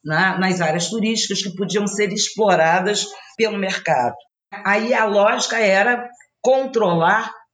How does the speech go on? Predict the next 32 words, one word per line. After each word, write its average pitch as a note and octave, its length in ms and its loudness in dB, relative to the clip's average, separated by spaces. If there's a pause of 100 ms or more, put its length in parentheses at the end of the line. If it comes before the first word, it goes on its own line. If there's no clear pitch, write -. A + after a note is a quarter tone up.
(220)
a F#3+ 160 2
violência G3+ 840 -2 (240)
pro G#3 140 0
Rio A3 180 2
de - 60 -4
Janeiro G3 360 2
entrar G3 380 0
nesse G3 280 -2
circuito, F#3 580 -2 (420)
é, F3 280 2
das G3+ 220 0
cidades F3+ 440 -2
globais. D3+ 480 0 (240)
Então, A3+ 160 2
a A#3+ 100 2
primeira A#3+ 460 0
parte A3 400 0
ainda A3+ 260 -2 (460)
traz G#3 420 2
artigos A#3+ 840 -2 (360)
que A#3 80 -2
estão A#3+ 240 0
pensando B3+ 1000 0 (340)
essa G3+ 320 0
questão. F3 760 -2 (680)
A B3+ 80 0
segunda G3 520 0
parte, F#3+ 460 0
governando G#3+ 640 0
os F3+ 140 -4
pobres F3+ 460 0
urbanos, C#3+ 600 -4